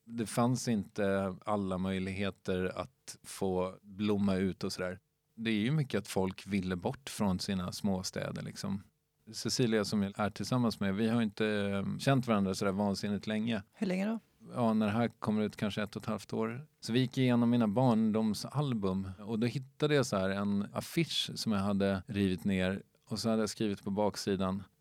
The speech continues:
Speaker 1: "Det här var min första spelning med bandet bla bla bla."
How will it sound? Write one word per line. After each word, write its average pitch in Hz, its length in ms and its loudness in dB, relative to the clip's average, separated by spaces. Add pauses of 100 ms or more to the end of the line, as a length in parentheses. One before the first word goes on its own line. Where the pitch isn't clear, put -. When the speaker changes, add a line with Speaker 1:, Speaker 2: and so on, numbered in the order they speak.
(140)
Speaker 1:
"Det 117 80 -4
här 123 200 2
var 117 180 0
min 123 220 4
första 113 400 0
spelning 98 880 2
med 92 640 0
bandet 98 720 0
bla 95 200 2
bla 92 120 0
bla." 95 340 2